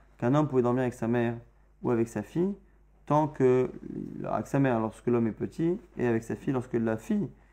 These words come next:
est petite. On a dit, c'est quoi petite ? La Gemara va donner tout de suite. Vekama, c'est combien ? Amar Avada, Barav Aza, Amar Ravasi, au nom de Ravasi, on dit que c'est Tinoket Bate Shashanim Yom Echad.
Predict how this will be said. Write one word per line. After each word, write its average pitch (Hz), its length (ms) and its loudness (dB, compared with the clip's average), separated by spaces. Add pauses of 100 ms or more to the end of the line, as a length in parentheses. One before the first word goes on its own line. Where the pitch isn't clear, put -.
(220)
est 110 60 -2
petite. 160 420 -2
On 127 80 0
a 123 80 2
dit, 147 120 -2
c'est 139 140 -4
quoi 139 180 -2
petite ? 131 460 -6
La 117 80 -4
Gemara 120 180 2
va 120 60 2
donner 113 140 2
tout 113 80 -12
de - 40 -16
suite. 160 140 0
Vekama, 135 580 4
c'est - 140 -6
combien ? 107 320 0 (540)
Amar 175 260 8
Avada, 165 640 6
Barav 135 320 2
Aza, 147 640 4
Amar 143 240 4
Ravasi, 139 360 4
au 151 40 4
nom 151 120 4
de 147 40 4
Ravasi, 135 320 2
on 143 80 2
dit 139 120 2
que 143 60 -8
c'est 147 380 0
Tinoket 143 560 0
Bate 123 240 -2
Shashanim 147 500 0
Yom 156 140 2
Echad. 156 340 0